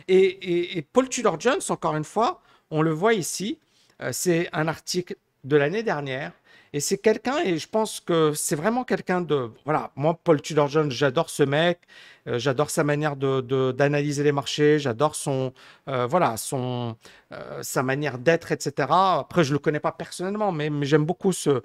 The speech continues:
ce mec, et pour lui, le Bitcoin, aujourd'hui, représente l'une des mani-, meilleures manières de se protéger contre l'inflation,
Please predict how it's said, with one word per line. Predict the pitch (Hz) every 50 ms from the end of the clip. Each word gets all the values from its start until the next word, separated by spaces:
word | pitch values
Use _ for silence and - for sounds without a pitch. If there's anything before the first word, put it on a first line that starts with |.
| - - - - - - -
ce | - -
mec, | 147 151 185 240 - - - _
et | - 185 180 175
pour | 175 - - - 160 143 147
lui, | 143 139 165 220 339 - _ _ _ _ _ _ _
le | - 131 139 147
Bitcoin, | 139 131 139 - - - 151 151 170 180 - -
aujourd'hui, | 196 175 170 143 156 143 135 131 120 127 160 175
représente | 165 - 151 - - - 156 143 131 147 170 170 -
l'une | 147 139 139 131
des | 120 135 131
mani-, | 139 147 147 147 147 156 - -
meilleures | 151 160 175 170 165 147 123
manières | 139 143 143 139 147 156 160
de | 151 143
se | - -
protéger | 135 - - 147 135 - 139 123 135 156
contre | - - 156 139 - - - - - - - -
l'inflation, | 139 147 156 - - 156 139 - - - - 156 156 165